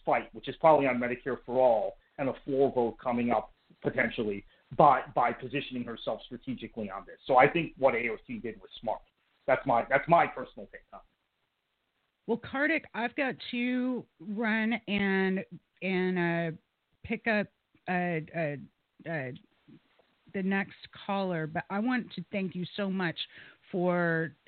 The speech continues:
Speaker 2: e-, explaining this and kind of cracking open this code, because I, I, I don't think that it's well understood. And you have, I, I learned a lot just, just listening to you t-, tonight. I had no idea,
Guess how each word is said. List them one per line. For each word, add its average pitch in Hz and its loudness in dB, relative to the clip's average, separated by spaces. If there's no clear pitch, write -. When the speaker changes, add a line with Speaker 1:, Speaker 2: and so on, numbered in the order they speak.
Speaker 2:
e-, 175 -8
explaining 180 0
this 165 0
and 170 0
kind 196 -2
of 170 -4
cracking 185 -2
open 175 -2
this 175 2
code, 151 -2
because 175 0
I, 180 -6
I, 170 -4
I 175 -2
don't 196 -2
think 180 -4
that 170 -2
it's 165 -6
well 175 -2
understood. 165 -4
And 190 2
you 202 0
have, 175 0
I, 214 0
I 196 4
learned 185 0
a 160 -2
lot 160 -2
just, 160 -6
just 165 -4
listening 156 -2
to 170 -6
you 147 -4
t-, - -10
tonight. 156 -2
I 156 -4
had 156 -4
no 160 -2
idea, 151 -4